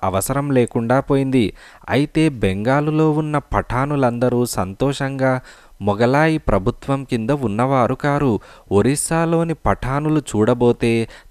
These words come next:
తమ ఆధిపత్యం కోసం యుద్ధ ప్రయత్నాలు చేస్తూనే ఉన్నారు. అలాంటి పరిస్థితుల్లో ఆయేషా రహస్యంగా ఒరిస్సా నుంచి వచ్చి పాట్నాలోని ఒక పఠాను ధనికుడింట అతిథిగా ఉండటం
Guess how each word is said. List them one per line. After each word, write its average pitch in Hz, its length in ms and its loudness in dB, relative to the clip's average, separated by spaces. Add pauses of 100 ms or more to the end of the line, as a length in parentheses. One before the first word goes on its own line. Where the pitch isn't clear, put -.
తమ 151 160 0
ఆధిపత్యం 156 840 -2
కోసం 139 500 0
యుద్ధ 98 300 0
ప్రయత్నాలు 139 720 2 (140)
చేస్తూనే 113 480 2
ఉన్నారు. 135 580 2 (300)
అలాంటి 151 440 0
పరిస్థితుల్లో 131 1000 0 (320)
ఆయేషా 147 580 2
రహస్యంగా 143 760 -2
ఒరిస్సా 120 520 0
నుంచి 139 300 -4
వచ్చి 104 540 0 (180)
పాట్నాలోని 160 840 4
ఒక - 180 2
పఠాను 139 580 2
ధనికుడింట 135 680 0
అతిథిగా 131 640 0
ఉండటం 135 580 0